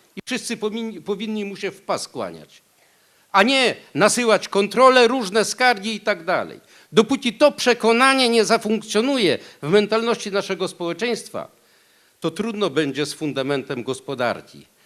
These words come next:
A fundament gospodarki to polski wytwórca, polski przedsiębiorca, a, e, wolą, e, nie, wolą i powinnością władzy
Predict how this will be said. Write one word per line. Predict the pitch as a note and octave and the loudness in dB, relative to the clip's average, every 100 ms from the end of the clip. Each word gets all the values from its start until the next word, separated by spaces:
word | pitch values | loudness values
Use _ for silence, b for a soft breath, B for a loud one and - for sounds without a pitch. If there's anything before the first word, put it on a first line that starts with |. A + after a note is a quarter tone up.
| - | -10
A | |
fundament | B2+ D3 C#3 G#3+ G#3+ F#3+ | -6 -2 2 4 4 0
gospodarki | F#3 F3+ G3 F3+ F3 - D#3+ D#3 | -4 -6 -4 -2 -2 -4 -14 -12
to | - | -10
polski | D#3+ F3+ D#3+ - C3+ | -6 -4 -6 -8 -6
wytwórca, | D3+ - G#3+ G#3 G3+ F#3+ - _ | -6 -6 -10 -6 -6 -6 -12 _
polski | E3+ D#3 - D#3+ | -10 -10 -8 -10
przedsiębiorca, | - D3+ - D#3 D3 G#3+ A#3+ - D3+ C#3+ b b b b b | -8 -8 -6 -6 -2 -2 -2 -10 -12 -12 b b b b b
a, | E3+ C#3 C3 B2+ | 2 2 2 -2
e, | - A#2+ A#2+ G2+ F#2+ G#2+ | -6 -6 -6 -8 -8 6
wolą, | G#3+ G#3+ F#3+ D#3+ C#3 C3+ _ b b | 6 8 6 4 -2 -8 _ b b
e, | - C#3+ D3+ D3 | -4 0 0 0
nie, | D#3+ E3 | 0 -2
wolą | D3+ A#2+ G#3 A3 G3+ | -4 0 2 4 4
i | F3 | 2
powinnością | D3 F3 F#3+ G#3 B3+ - G3 E3+ | 0 0 4 6 6 4 -2 -2
władzy | C#3+ C3+ F2 F#2 | -2 -2 -4 -12